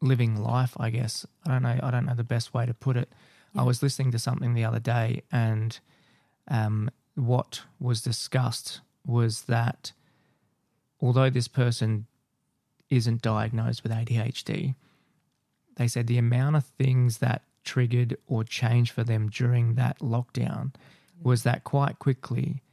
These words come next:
Speaker 1: in the first few weeks, you were looking to do anything to go outside, walk your dog fifty
Speaker 2: Yeah.
Speaker 1: times a day,
Speaker 2: Yeah.
Speaker 1: do a thing to interact with other people.
Speaker 2: Yeah.
Speaker 1: But how quite quickly that changed and you didn't want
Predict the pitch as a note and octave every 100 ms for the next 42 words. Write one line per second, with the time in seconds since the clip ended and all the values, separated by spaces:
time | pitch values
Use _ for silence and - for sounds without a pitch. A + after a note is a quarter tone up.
0 | _ _ _ _ _ _ _ _ C#3+ B2+
1 | A#2+ - D#3 D#3 - D3 A#2+ C3 B2+ C3
2 | - - - _ _ _ - B2+ A#2+ B2
3 | B2 C3+ A#2+ A#2 A#2 - _ - B2+ B2
4 | A#2 A#2 A2+ C#3 _ _ A#2+ A#2 A2 -
5 | - A#2 B2 B2 C3 B2 B2 A#2 A#2+ A#2
6 | - A#2+ - B2 B2+ A#2+ A2+ A2+ A#2 G#2+
7 | A2+ - _ - F3+ C3 B2+ - C3 B2+
8 | B2 B2 A#2 A#2 - B2 A2+ A2 B2 A#2+
9 | - C3+ - - F3+ F#3 E3 - B2+ C3
10 | B2+ - C#3 - - D3 C3 - A2+ C#3+
11 | B2+ _ _ _ - B2+ B2 - B2 A#2+
12 | A2+ A2+ - A#2+ A#2 A#2 A#2 - _ -
13 | B2 B2 B2 _ A#2+ A2+ A#2+ B2